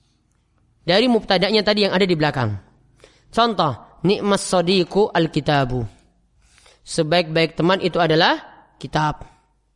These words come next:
Al-kitabu mubtada'un. Kitab itu mubtada' marfu'un bi dhammati, marfu' dengan dhamma. Wal jumlatu minal fi'li ni'ma wal fa'ili.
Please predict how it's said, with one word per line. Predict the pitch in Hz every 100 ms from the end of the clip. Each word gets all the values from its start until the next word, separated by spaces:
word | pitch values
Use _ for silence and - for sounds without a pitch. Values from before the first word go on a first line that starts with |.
| _ _ _ _ _ - - - 214
Al-kitabu | 247 240 254 277 311 302 311
mubtada'un. | 277 247 - 269 247 226 214 180 156 147
Kitab | 185 247 226
itu | 214
mubtada' | 220 208 202 233 233 214
marfu'un | 190 196 202 226 226 240
bi | 233 214
dhammati, | 226 226 226 208
marfu' | 214 196
dengan | 220 214 214 214
dhamma. | 240 220 180
Wal | 175 175
jumlatu | 214 233 226 226
minal | 214 196 185
fi'li | 220 233 214 196
ni'ma | 226 208 233 226
wal | 202 190 170
fa'ili. | 214 226 220 208 185 175 196 190